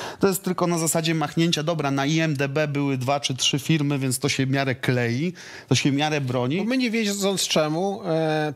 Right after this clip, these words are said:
Speaker 2: trochę, e, z przyzwyczajenia, może tak nam wmawiają, e, nie wiem, rodzice, e, czy wmawiali, gdy byliśmy mali, e, my wychodzimy z założenia, że media informują.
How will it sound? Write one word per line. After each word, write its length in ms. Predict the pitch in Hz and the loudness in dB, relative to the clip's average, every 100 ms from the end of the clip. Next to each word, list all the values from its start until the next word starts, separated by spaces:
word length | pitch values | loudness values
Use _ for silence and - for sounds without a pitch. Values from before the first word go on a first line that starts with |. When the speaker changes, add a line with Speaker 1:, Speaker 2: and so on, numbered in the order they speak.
| - | -2
Speaker 2:
trochę, 540 | 170 190 - 165 156 - - - | 0 0 0 0 -2 -6 -20 -8
e, 420 | - 143 143 143 - - - _ _ - | -2 0 0 -2 -6 -14 -20 _ _ -12
z 140 | - | -8
przyzwyczajenia, 960 | - 131 120 123 147 131 123 127 139 135 - | 0 2 2 0 0 0 0 -2 -2 -4 -6
może 300 | 127 123 123 | -2 0 0
tak 180 | 120 117 | 0 -2
nam 140 | 123 113 | -2 -2
wmawiają, 680 | 117 120 127 123 117 123 123 | 0 0 0 0 -2 -4 -4
e, 160 | 113 | -2
nie 120 | 113 | -2
wiem, 480 | 104 101 104 - 127 | -2 -2 -4 -6 -2
rodzice, 480 | 117 113 120 110 151 - - - 147 | 0 0 -2 -2 -2 -4 -20 -6 0
e, 260 | 135 139 - _ _ _ _ _ _ _ _ _ _ - | 0 0 -8 _ _ _ _ _ _ _ _ _ _ -6
czy 160 | 127 | -2
wmawiali, 340 | 113 117 120 117 | 0 0 0 -2
gdy 120 | 110 | -2
byliśmy 300 | 117 117 123 | -4 0 0
mali, 320 | 113 107 151 - - - | 0 -2 -6 -10 -12 -2
e, 240 | 123 123 - | 0 0 -2
my 160 | 139 156 | 0 0
wychodzimy 440 | 175 185 151 165 | 0 -2 -2 0
z 40 | 147 | 0
założenia, 360 | 139 131 147 | 0 0 0
że 100 | 131 | 0
media 240 | 135 131 127 | 0 0 0
informują. 540 | 120 120 107 95 90 | -2 -2 -2 -4 -8